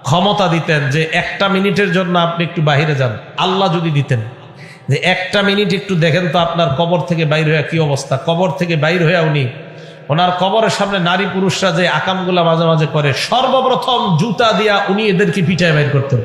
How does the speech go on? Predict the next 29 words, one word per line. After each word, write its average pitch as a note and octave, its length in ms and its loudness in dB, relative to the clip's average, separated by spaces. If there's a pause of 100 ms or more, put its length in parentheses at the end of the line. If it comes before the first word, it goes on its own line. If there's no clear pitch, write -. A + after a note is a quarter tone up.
(1200)
আমি F#3+ 220 0
ইয়ামান G#3+ 420 0
দেশ B3 220 0
থেকে A#3+ 160 0
আসছি, A3 300 0
এ A3 40 2
দেশ - 240 0
থেকে G#3 180 0
বেদাত G#3+ 360 2
শিরিক B3 360 -2
মুক্ত A3 300 -2
করার G3 280 2
জন্য, F3+ 240 0
আর E3 100 2 (140)
তোমরা G3+ 300 0
আমার G#3 220 2
কবরকে G3 420 0
কেন্দ্র F3+ 300 -2
করে E3 180 0
বেদাত D3+ 320 2
শিরিক C#3+ 220 -2 (100)
করো। A#2+ 160 -4 (1160)
তা C#3 100 0
আমাদের F3 300 0
মাদ্রাসায় F3+ 640 0
পড়ানো F3 360 2
হয় G#3 200 2 (240)
এই F3+ 140 0
মাকসাদ, D#3+ 440 0